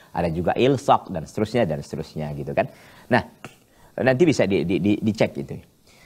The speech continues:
Intinya bahwa di ayat ini itu sababiyah, dengan sebab perkataan mereka. Jadi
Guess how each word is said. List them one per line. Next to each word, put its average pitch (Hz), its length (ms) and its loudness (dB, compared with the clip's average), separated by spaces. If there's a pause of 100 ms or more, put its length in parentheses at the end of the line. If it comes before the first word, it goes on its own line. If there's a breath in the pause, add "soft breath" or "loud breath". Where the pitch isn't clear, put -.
(180 soft breath)
Intinya 220 320 6
bahwa 180 320 6 (160)
di 180 160 6
ayat 175 240 4
ini 160 400 4
itu 233 160 2
sababiyah, 110 720 2
dengan 165 320 4
sebab 185 560 0
perkataan 110 480 0
mereka. 80 400 -12
Jadi 254 400 -2